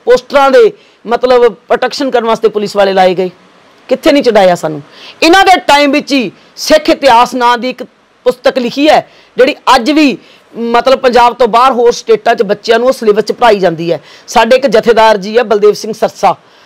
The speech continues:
ਉਹ, ਮਤਲਬ, ਬੱਤੀ ਕਿਸਾਨ ਯੂਨੀਅਨਾਂ 'ਚੋਂ ਵੀ ਇੱਕ ਯੂਨੀਅਨ ਦੇ ਮਾਲਕ ਹੈ। ਉਹ ਵੀਰ ਨੇ fight ਕੀਤੀ ਹਾਈ court ਤੱਕ,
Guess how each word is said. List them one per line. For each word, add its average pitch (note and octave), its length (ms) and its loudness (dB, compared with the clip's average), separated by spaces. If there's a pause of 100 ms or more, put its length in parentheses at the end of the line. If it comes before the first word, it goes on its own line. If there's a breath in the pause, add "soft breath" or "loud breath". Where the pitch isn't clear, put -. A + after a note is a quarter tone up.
(280 soft breath)
ਉਹ, C4+ 160 6
ਮਤਲਬ, B3+ 400 0 (520)
ਬੱਤੀ A#3+ 380 -6
ਕਿਸਾਨ B3 360 -2
ਯੂਨੀਅਨਾਂ C#4+ 380 -2
'ਚੋਂ C4+ 140 -6
ਵੀ C4+ 120 -4
ਇੱਕ - 180 -10
ਯੂਨੀਅਨ A#3+ 260 -4
ਦੇ A#3 80 2
ਮਾਲਕ F3 340 -2
ਹੈ। D3+ 120 -6 (400 loud breath)
ਉਹ F4 200 4
ਵੀਰ C4 280 2
ਨੇ C4+ 200 2
fight C4+ 540 0
ਕੀਤੀ A3+ 440 -8 (720)
ਹਾਈ C4+ 120 4
court C#4+ 220 2
ਤੱਕ, A3 320 -2